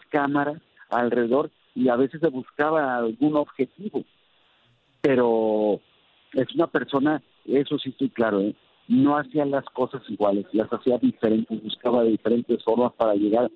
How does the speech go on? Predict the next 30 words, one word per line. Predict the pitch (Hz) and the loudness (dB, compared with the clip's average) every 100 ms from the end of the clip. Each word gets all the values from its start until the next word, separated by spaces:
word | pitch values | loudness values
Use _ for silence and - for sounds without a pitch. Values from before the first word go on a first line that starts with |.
| _ _ - | _ _ -2
al | 104 101 | 0 2
mismo | 117 123 123 | 2 2 2
sitio. | - - 117 _ 98 - _ _ _ _ | -4 -8 -12 _ -8 -8 _ _ _ _
Proyectaba | 127 127 120 131 - 156 143 147 143 - _ - | 0 0 2 -2 -2 -2 0 -2 -8 -14 _ -2
y | 143 | 0
lanzaba | 143 127 151 151 | 0 0 -2 -2
proyectos | - 139 131 - 139 170 151 | -2 -2 -4 -6 -6 -4 -2
a | 143 | -2
veces | 147 139 - | -2 -4 -6
sin | 147 | -2
tener | 139 135 147 - | 0 2 0 0
claridad | 147 - 131 123 - 143 135 | 0 0 -2 -6 -2 -2 0
de | 135 | 0
la | 120 | 0
estructura, | - 120 113 - 127 120 - _ _ - | -2 -8 -12 -2 0 0 -6 _ _ -2
pero | 120 117 | 0 0
sí, | - 147 147 - _ _ - | 0 2 2 -2 _ _ -2
oye, | 135 139 | 0 0
comprar | - 123 131 123 | 0 -2 -2 -4
Chivas, | - 123 120 110 _ _ _ _ - | -2 0 -2 -4 _ _ _ _ -4
hacer | 113 - 147 147 - | -4 0 0 0 0
el | 147 | 2
mejor | 139 123 147 | 2 2 0
estadio | 139 147 143 147 | 0 -2 0 2
de | 123 | 2
México, | 131 127 - - 127 107 _ _ _ - | 0 -2 -8 -2 -2 -2 _ _ _ 0
una | 196 190 151 | 2 2 2
bola | 160 170 151 | 2 2 2
de | 123 117 113 113 | 0 0 2 2
elementos, | 120 120 117 127 135 | 2 2 2 2 0